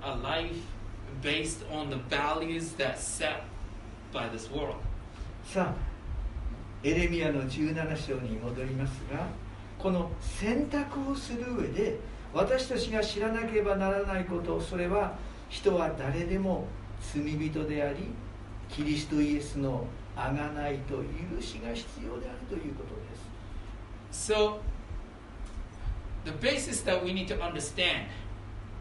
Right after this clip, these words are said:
Speaker 1: uh, in order for us to actually make a decision in life is that people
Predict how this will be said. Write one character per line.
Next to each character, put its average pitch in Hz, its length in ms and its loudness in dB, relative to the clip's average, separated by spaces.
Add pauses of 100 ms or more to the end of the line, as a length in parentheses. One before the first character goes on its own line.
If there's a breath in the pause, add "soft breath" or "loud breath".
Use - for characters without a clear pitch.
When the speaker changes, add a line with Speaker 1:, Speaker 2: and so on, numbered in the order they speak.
(180)
Speaker 1:
uh, 156 320 2
in 170 100 -2
order 175 140 2
for 160 300 -4
us 160 240 2
to - 140 0
actually 147 340 -2
make 139 180 -2
a - 100 -8
decision 135 640 0 (220)
in 135 180 -2
life 135 300 4 (560 loud breath)
is 147 520 2 (540)
that 143 400 0 (640)
people 180 520 2